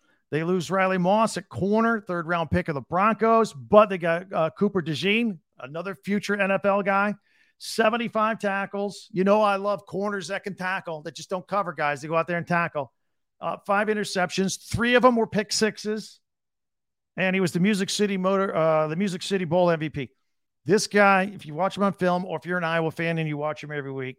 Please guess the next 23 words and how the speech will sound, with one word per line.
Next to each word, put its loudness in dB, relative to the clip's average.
just, -10
he's -12
got -6
a, -12
that -6
quick -8
first -4
step -6
to -2
the 0
ball 2
and -8
boom, 10
he's, -4
he's -4
there. 0
He's -8
got 0
a -2
great -6
nose 0
for -8
football, -8